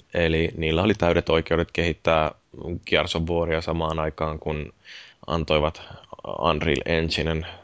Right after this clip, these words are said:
Silicon Knightsille Two Humania varten käyttöön. Ja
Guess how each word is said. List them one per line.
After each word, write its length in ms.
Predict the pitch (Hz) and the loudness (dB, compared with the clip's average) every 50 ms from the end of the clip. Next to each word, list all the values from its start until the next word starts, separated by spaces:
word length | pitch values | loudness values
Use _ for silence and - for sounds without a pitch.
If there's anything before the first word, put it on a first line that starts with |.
| - _ | -18 _
Silicon 420 | - - - 80 80 80 - 82 | -8 -2 0 0 2 2 0 0
Knightsille 400 | 82 80 80 80 - 82 82 82 - - | 0 0 0 0 0 0 0 0 0 2
Two 200 | - 80 80 80 - - | 2 2 2 2 2 2
Humania 360 | 78 78 73 76 78 76 76 | 2 2 0 0 -2 -2 0
varten 400 | 78 80 82 - - - 80 78 | 0 0 0 -2 -2 -4 -6 0
käyttöön. 640 | - 82 78 78 78 76 - _ - 80 76 76 80 82 - _ - - _ - - - - - - - - - - _ - | 2 2 2 2 2 -2 -6 _ -4 -2 -2 -2 -4 -6 -10 _ -20 -20 _ -20 -20 -20 -18 -18 -18 -20 -20 -20 -20 _ -2
Ja 280 | 82 82 80 78 78 - | 0 2 4 4 2 0